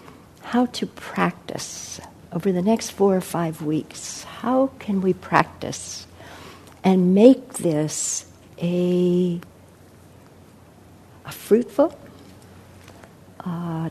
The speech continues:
time of year rather than a struggle or a dread? And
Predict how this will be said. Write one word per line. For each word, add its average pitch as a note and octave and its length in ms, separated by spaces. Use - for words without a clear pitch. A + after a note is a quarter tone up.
time E3+ 540
of E3 200
year D#3 360
rather G#3 520
than G3 520
a F3+ 80
struggle D#3+ 920
or E3 560
a E3 100
dread? D#3 600
And F#3+ 400